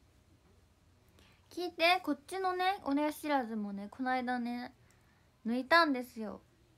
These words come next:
こっちは歯茎の中に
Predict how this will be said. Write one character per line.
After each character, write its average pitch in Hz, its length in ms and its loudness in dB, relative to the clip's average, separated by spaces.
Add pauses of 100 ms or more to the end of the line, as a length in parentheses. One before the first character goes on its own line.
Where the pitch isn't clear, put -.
(400)
こ - 120 -6
っ 294 120 -6
ち 392 140 -4
は 311 440 4 (220)
歯 285 180 -2
茎 285 260 -6
の 247 120 -2
中 220 320 -4
に 220 400 -6